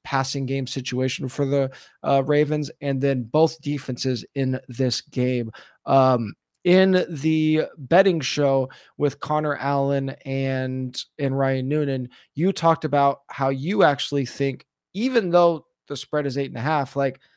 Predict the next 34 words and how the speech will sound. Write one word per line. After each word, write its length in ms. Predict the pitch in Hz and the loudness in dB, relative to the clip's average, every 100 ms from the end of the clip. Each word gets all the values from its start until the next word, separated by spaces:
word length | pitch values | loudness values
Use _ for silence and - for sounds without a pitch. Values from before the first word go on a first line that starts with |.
| _ _ _ _ _ _ _ _ _ _ _ | _ _ _ _ _ _ _ _ _ _ _
I 120 | 151 165 | -4 -2
think 180 | 220 | 0
there's 160 | 233 151 | 0 0
a 60 | 127 | -2
really, 580 | 123 147 170 165 156 | -2 2 2 2 0
and 140 | 143 139 | -2 0
you, 180 | 156 151 | 0 0
you 300 | 147 151 151 | -2 0 2
said 240 | 180 170 | 2 4
there's 160 | 143 135 | 2 0
a 60 | |
really 320 | 143 160 156 | 2 2 2
likely 580 | 131 123 139 156 139 135 | -2 -4 -4 -4 -8 -6
outcome 420 | 147 170 - 139 | -2 -2 -2 -6
where 160 | 139 139 | -2 -2
the 140 | 131 | -2
Ravens 400 | 127 175 160 139 | 0 0 0 -4
defense 400 | 120 160 151 135 | -2 -2 -2 -8
keeps 300 | - 156 147 | -8 -8 -8
this 200 | - 139 | -10 -12
game 260 | - 139 139 | -6 -4 -2
like 200 | 127 - | -6 -4
a, 180 | 120 - - _ 117 | -6 -8 -14 _ -6
a 60 | |
seventeen 800 | - - 175 156 131 - 160 147 | -2 0 2 0 -2 -6 -6 -4
to 80 | 131 | -6
ten 340 | - 165 143 | -8 -6 -6
type 320 | - 139 113 - | -6 -8 -8 -6
game, 340 | 147 147 131 | -4 -2 -2
even 200 | 147 160 | -2 -2
if 140 | 135 | -2
they 160 | - 117 | -4 -6
lose. 640 | 104 135 208 165 135 120 - - - _ | -4 2 4 4 0 -6 -12 -20 -20 _
Um, 480 | 143 135 127 117 | 0 0 0 -4